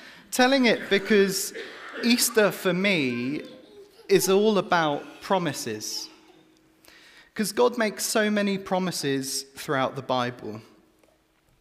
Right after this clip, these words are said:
But unlike me, when it comes to cleaning the bathroom, he's never reluctant to keep his word. And unlike my mum, when we were in the lake,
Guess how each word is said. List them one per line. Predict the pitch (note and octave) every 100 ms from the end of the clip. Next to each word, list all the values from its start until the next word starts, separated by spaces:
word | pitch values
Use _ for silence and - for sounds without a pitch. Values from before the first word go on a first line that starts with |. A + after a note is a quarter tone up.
| - - -
But | D3 F#3+
unlike | A3 A3+ A#3 G3 -
me, | F#3+ G3+ D3+ B2 C3 D3
when | D3+ D#3+
it | D#3
comes | - E3+ D#3 -
to | D3
cleaning | - D#3 C#3+
the | C#3+
bathroom, | C#3 D#3 - - A2 G#2+ B2 C#3 - - - - - -
he's | - F3+
never | F3+ G3+ G#3+
reluctant | G3+ F3+ F#3 G3+ F3 - C3+ A#2 - - -
to | D3+
keep | - C#3 -
his | C3+
word. | B2+ B2 G#2+ - - - _ _ _ _ _ _ _ - - -
And | G3
unlike | G3 A#3 A#3+ G#3+ - -
my | F#3+ F#3
mum, | F#3+ A3 C#3 A#2+ D#3+ C4 C4 - - - - - -
when | D#3+ E3
we | E3
were | E3+
in | F3+ D#3+
the | D#3+
lake, | D#3 E3 A#2+ B2+ - - -